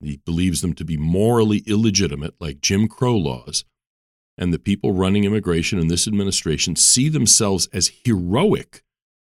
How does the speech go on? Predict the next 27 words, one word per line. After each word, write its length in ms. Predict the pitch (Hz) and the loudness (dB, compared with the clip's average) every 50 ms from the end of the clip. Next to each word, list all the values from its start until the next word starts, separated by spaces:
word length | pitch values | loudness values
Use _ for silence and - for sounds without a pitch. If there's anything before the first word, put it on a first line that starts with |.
| _ | _
for 400 | - - - - 113 104 101 98 | -6 -4 0 2 4 4 4 4
subverting 760 | - - - 113 98 85 82 - 110 110 113 113 113 104 98 | 4 2 2 2 2 0 0 0 2 4 4 4 4 2 2
immigration 640 | 95 92 87 82 73 87 85 87 90 - - 65 64 | 2 2 0 -2 0 0 0 0 0 -2 -6 -8 -12
law 200 | 69 71 67 - - 73 | -14 -14 -14 -16 -18 -10
because 420 | 76 78 76 - - 85 78 73 78 | -8 -8 -8 -4 -4 -2 -2 -2 -2
they 160 | 87 85 82 | -2 -2 0
see 380 | - - - - 120 120 117 | 2 2 2 2 2 2 2
immigration 560 | 95 82 82 73 80 82 80 80 - - 78 76 | 2 0 0 -2 -2 -2 -2 -2 -2 -4 -4 -4
law 180 | 78 76 76 - | -4 -4 -6 -6
as 160 | - 78 - - _ - | -6 -8 -8 -8 _ -4
illegitimate 760 | 123 113 117 113 107 98 90 92 98 98 98 95 92 90 - _ | -2 0 2 2 2 2 2 0 0 2 2 0 0 -2 -4 _
in 120 | - 85 | -6 -6
itself. 460 | 80 71 - - - 82 67 58 - _ _ _ _ _ _ _ _ _ _ _ _ _ _ _ _ _ | -6 -4 -4 -4 -4 -4 -6 -6 -12 _ _ _ _ _ _ _ _ _ _ _ _ _ _ _ _ _
And 160 | _ 92 92 85 | _ -4 -2 0
so 360 | - - 110 92 90 87 85 - _ _ _ _ _ _ _ _ _ _ _ _ _ - | 2 2 2 2 0 -2 -4 -6 _ _ _ _ _ _ _ _ _ _ _ _ _ 0
that's 320 | 117 127 143 - - - | 2 2 4 4 2 4
the 160 | 117 104 110 | 4 6 6
issue 320 | 151 156 - - 107 95 90 | 6 6 6 4 4 2 0
that 140 | 98 - | 0 -2
needs 260 | - 113 101 95 - - | 0 0 0 0 -2 -4
to 80 | - | -2
be 140 | 82 80 80 | -2 -2 -2
debated, 580 | - 80 73 - 110 120 117 92 82 73 67 - - _ _ _ _ _ _ _ _ _ _ _ | -2 -4 -2 0 2 2 2 0 -2 -4 -6 -10 -16 _ _ _ _ _ _ _ _ _ _ _
not 560 | 90 90 90 95 107 117 123 127 131 135 - _ | -4 -2 0 2 2 4 4 2 2 0 -2 _
the 320 | 98 95 98 92 87 90 | -4 0 0 2 2 0
kind 220 | - - - 107 92 | -2 -2 -2 -2 -2
of 80 | 85 | -2